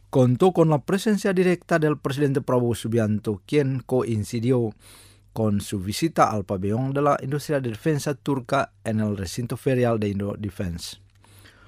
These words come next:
Durante la ceremonia, el memorando de entendimiento para la adquisición de la industria aeroespacial turca, o K A A N, fue firmado por el ministro de Defensa de Indonesia, Safri Samsudin,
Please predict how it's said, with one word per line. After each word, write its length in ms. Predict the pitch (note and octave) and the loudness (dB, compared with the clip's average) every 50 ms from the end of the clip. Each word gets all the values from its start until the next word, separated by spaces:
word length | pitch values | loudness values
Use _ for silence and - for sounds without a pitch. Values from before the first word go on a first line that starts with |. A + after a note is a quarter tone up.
| - - _ - | -20 -20 _ -8
Durante 520 | C#3+ C3+ C3 C#3 E3+ G3 G3+ G3+ F#3+ G#3 G3+ | -2 0 4 4 6 6 6 4 6 6 6
la 140 | F#3+ F3+ F3 | 6 6 4
ceremonia, 720 | - - F3+ F3 E3 D#3+ E3 F3+ F#3+ D3 A2 G#2 G2+ - | 4 4 6 6 6 6 6 6 6 6 4 2 0 -2
el 160 | - B2 B2 | -2 0 0
memorando 600 | A#2+ B2 B2+ B2 A#2+ A#2+ C#3 C#3+ C#3+ C#3 C#3 C#3 | 2 2 2 2 2 2 2 2 2 2 2 2
de 220 | C3 A#2+ A#2+ - - | 4 2 0 0 0
entendimiento 1120 | - C#3 C3+ B2+ C3 B2+ A#2 - C3 B2+ B2 B2 B2 B2 D#3 F#3+ F#3+ F3 E3+ - D#3+ D3+ C#3 | -4 -2 0 2 2 0 0 2 2 2 2 2 2 4 4 4 2 2 0 0 -4 -4 -4
para 220 | - A2+ A2 A2 | -2 -2 0 0
la 80 | G#2+ G#2+ | 0 0
adquisición 1080 | - - B2+ C3 - - B2 A#2+ - B2+ A#2 - D#3+ D#3 D3 C#3 C#3 B2+ B2+ A#2+ A#2 - - - - - - - - _ - | -2 -4 -8 -8 -6 -8 -8 -8 -6 -8 -4 0 2 2 2 2 0 -4 -6 -8 -10 -14 -20 -20 -20 -20 -20 -20 -20 _ -10
de 140 | - A#2 A#2 | -4 -2 0
la 140 | A#2 A2+ A2+ | 2 2 2
industria 440 | A2+ A2+ G#2 - - D3+ C#3+ B2+ - - | 0 0 -2 -2 0 2 2 2 2 0
aeroespacial 880 | A2+ B2+ B2 B2 B2+ A#2+ A#2 - - - C3+ B2+ - - A#2+ A2 G#2 | 0 2 2 2 2 0 0 -4 0 0 0 0 2 0 -2 -2 -2
turca, 420 | _ - F#3+ F#3 E3 - - - - | _ 2 4 4 4 2 -2 -4 -2
o 160 | - G#2 G2 | -2 -6 -8
K 180 | - - C3 A2+ | -2 2 2 2
A 380 | - - G2+ F2+ - F#2 F#2 | 2 0 -4 -6 -6 -8 -8
A 160 | - - - C3+ | -8 -4 -2 0
N, 340 | C#3 C#3+ C#3+ C3+ C3+ C#3 - - - - _ _ | 0 0 0 -2 -4 -6 -10 -14 -20 -20 _ _
fue 240 | - - G3+ G3 | -4 -2 0 0
firmado 640 | F3+ - G3 F3+ D#3+ C#3 C#3 C3+ C#3 C3+ C3+ C#3+ C#3 B2 | 2 2 2 2 2 2 2 2 2 4 2 2 0 0
por 400 | - - A2+ A2+ G#2+ G#2 F#2+ F2 - - - | -2 -2 -2 -2 -2 -2 -6 -10 -12 -14 -8
el 180 | - A2+ G#2+ | -4 -2 0
ministro 520 | G#2 A2 A2 C3 C#3+ - - - D3+ D3 C3+ | 0 2 2 0 0 -2 -2 2 2 4 4
de 100 | A2+ G#2 | 2 0
Defensa 480 | G2+ G#2 - D3+ D#3 C#3 B2 - A#2 | -4 -2 2 2 2 2 4 0 -2
de 100 | G2+ F#2+ | -2 0
Indonesia, 460 | G2 A2 B2 C#3 D3+ C3 - D3 C3 B2+ | 0 0 2 2 2 0 0 -2 -2 -2
Safri 380 | - - A#2+ G#2+ - - G#2 | -2 -4 -4 -4 -4 -6 -8
Samsudin, 640 | - - G2+ F#2 F#2 - - G3 F#3 F#3 F#3 F3+ F3 | -6 -6 -6 -6 -6 -2 0 2 2 4 2 2 -2